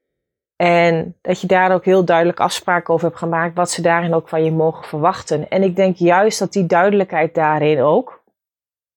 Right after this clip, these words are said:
dat je dat ook veel meer helderheid geeft in het traject.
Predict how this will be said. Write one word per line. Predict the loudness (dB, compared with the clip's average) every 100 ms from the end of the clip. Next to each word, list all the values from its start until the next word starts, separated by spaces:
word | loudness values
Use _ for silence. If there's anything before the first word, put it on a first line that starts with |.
| _ _ _
dat | -4 0
je | 0
dat | 0 0
ook | 0 0 -2 -20 _ _ _ _ _ _ _ _
veel | -16 -2 2 4
meer | 2
helderheid | 2 2 2 2 0
geeft | 0 0 0
in | -2
het | -4
traject. | -2 0 2 2 0 -8 -16 _